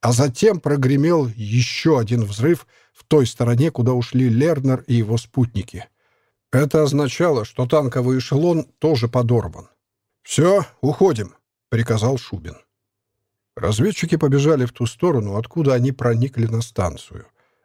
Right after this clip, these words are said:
Но теперь им приходилось не просто подлезать под стоящими на путях эшелонами. Надо было удостовериться, что на другой стороне враг не откроет по ним огонь.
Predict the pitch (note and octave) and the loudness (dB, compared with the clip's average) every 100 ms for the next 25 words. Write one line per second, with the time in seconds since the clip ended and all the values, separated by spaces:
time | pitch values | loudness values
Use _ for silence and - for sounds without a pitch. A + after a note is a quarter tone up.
0 | - C3 C3+ C3+ E3+ D#3 - B2 A#2+ A#2+ | 0 0 2 0 2 0 0 0 2 0
1 | B2 A#2+ C3 A#2 - A#2 A2 B2+ D3+ C3+ | 0 0 0 -2 -2 -2 0 -2 0 -2
2 | A#2+ B2 A#2 C3 C3+ B2 - A2 - _ | 0 2 2 2 0 -2 -2 -4 -4 _
3 | _ - - B2 B2 A#2 - G2 G#2 G#2 | _ -12 -2 2 2 0 -4 -4 -4 -4
4 | A2+ C#3 A#2 A2+ - C#3+ C#3 E2 E2 - | -2 -2 -2 -4 -2 0 0 -4 -12 -20
5 | _ _ _ - C3+ C#3+ C3+ C#3 C3+ - | _ _ _ 0 2 2 2 0 0 -2
6 | C3 C#3+ - C#3+ B2+ F3 G#2+ - - - | -2 -2 0 0 2 0 -2 -8 -12 -4
7 | A2+ C3 A#2+ C#3+ A3 F#3 - G2+ F#2+ F2+ | 0 2 0 0 0 0 -2 -4 -4 -10
8 | - _ _ - A2 B2+ D#3+ - C#3+ C#3 | -16 _ _ 0 2 4 2 0 -2 -2
9 | B2 C3+ D#3+ C3+ - A2 A2+ A2 A2+ A#2+ | -2 0 2 0 0 -2 0 0 0 -2
10 | F#2+ | -2